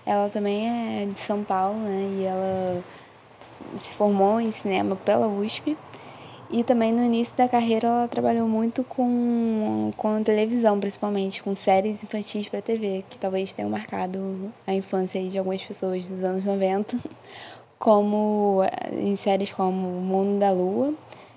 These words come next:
Castelo Rá-Tim-Bum, Disney Club e O Menino Muito Maluquinho. E também nessa época, em dois mil e dois, ela dirigiu seu primeiro longa,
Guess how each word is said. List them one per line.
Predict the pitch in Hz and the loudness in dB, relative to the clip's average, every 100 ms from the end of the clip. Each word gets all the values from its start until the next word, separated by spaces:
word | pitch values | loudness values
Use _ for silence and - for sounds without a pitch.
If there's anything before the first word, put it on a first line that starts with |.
| _ | _
Castelo | 202 202 202 214 | -2 4 6 6
Rá-Tim-Bum, | 226 220 - 208 185 185 202 247 - - - - | 4 2 0 -2 0 0 -2 -6 -10 -20 -20 -4
Disney | 208 240 254 | 0 2 2
Club | 247 - 202 214 254 269 330 - | 0 -2 0 0 -2 -6 -8 -4
e | 220 | 0
O | |
Menino | 220 214 214 | 2 2 2
Muito | 220 226 226 | 0 0 -2
Maluquinho. | 220 220 226 - 180 170 214 - - _ - - _ _ _ _ _ _ _ _ _ - | -2 -2 -2 -4 -4 -4 -8 -16 -20 _ -20 -20 _ _ _ _ _ _ _ _ _ 0
E | 226 | 0
também | 247 233 226 | 2 -2 -2
nessa | 220 226 240 | -2 -4 0
época, | 220 202 214 - 226 | 0 0 -2 -4 -4
em | 214 | -2
dois | 214 208 | -2 -2
mil | 208 202 | -2 -2
e | |
dois, | 190 185 190 208 - - | 0 0 -2 -4 -6 -2
ela | 202 202 202 | 0 0 0
dirigiu | 196 202 208 202 | -2 0 0 -2
seu | 202 208 | -6 -8
primeiro | - 214 208 214 | -6 -6 -4 0
longa, | 220 190 190 208 | 2 4 4 0